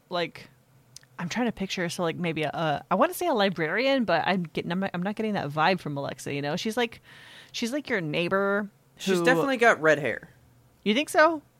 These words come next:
Speaker 2: Oh, yeah. One hundred percent.
Speaker 1: Okay. So
Speaker 2: Alexa.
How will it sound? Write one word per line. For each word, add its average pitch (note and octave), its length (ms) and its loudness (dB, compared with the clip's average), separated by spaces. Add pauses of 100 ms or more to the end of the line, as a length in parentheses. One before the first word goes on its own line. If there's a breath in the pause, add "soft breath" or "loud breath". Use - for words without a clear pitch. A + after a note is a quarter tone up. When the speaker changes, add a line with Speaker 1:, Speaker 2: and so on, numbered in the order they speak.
(240)
Speaker 2:
Oh, G3 120 2
yeah. C3 300 -2 (180)
One E3 120 -10
hundred F#3 180 0
percent. D3+ 340 -6
Speaker 1:
Okay. - 420 -20
So - 160 -4
Speaker 2:
Alexa. F#3+ 480 2